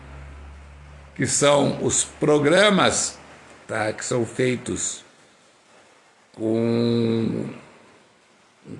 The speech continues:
pessoal aí da Nata, que paga pra ter essas crianças pra relações sexuais.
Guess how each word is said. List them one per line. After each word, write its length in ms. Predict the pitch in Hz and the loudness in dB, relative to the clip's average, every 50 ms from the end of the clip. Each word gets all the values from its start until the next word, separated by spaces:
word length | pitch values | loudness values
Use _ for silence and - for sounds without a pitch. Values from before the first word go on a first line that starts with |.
| - - | -16 -12
pessoal 500 | 117 117 117 - - 131 120 117 117 117 | -10 -8 -6 -4 -2 0 0 2 2 2
aí 160 | 117 117 120 | 2 0 0
da 160 | 117 117 117 | 0 0 0
Nata, 640 | 110 120 131 147 165 175 170 - - 107 90 87 87 - - - - - - - - - - - - - - - - - _ _ _ | 2 2 2 4 4 4 2 2 2 0 0 0 -4 -8 -16 -20 -20 -20 -20 -20 -20 -20 -20 -20 -20 -20 -20 -20 -20 -20 _ _ _
que 140 | - 127 123 | -12 -12 -12
paga 540 | - - - 131 151 170 175 151 135 117 107 | -8 -2 0 2 2 2 2 2 2 2 2
pra 220 | - 123 113 113 110 | 2 2 0 0 2
ter 240 | - 123 123 117 | 2 2 4 4
essas 400 | 117 120 117 - 120 123 110 - | 4 2 2 2 0 0 -2 -2
crianças 760 | - - 123 120 123 135 147 151 113 - 120 113 92 - - - - | -4 -2 0 2 4 4 2 2 0 -2 -2 -2 -4 -4 -8 -8 -6
pra 140 | 120 117 98 | -2 0 0
relações 540 | 101 107 110 110 98 - - 123 113 98 | 2 2 2 0 0 0 -2 -2 -2 -2
sexuais. 760 | - - 131 131 135 - - 202 202 208 - 208 - - - | -2 -4 -4 -4 -4 -2 0 2 4 4 4 2 2 -2 -6